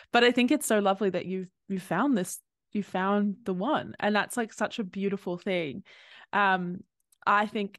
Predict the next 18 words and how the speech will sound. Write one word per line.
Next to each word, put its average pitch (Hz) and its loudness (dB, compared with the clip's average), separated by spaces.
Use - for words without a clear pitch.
I, 202 0
I 196 0
was 196 -2
talking 220 2
about 208 2
this 190 -6
with 185 -8
a 185 -4
friend 180 0
the 180 0
other 175 -2
day. 170 0
I 170 -4
posted 180 -8
something, 180 -6
like, - -10
about 175 -2
it. 175 -6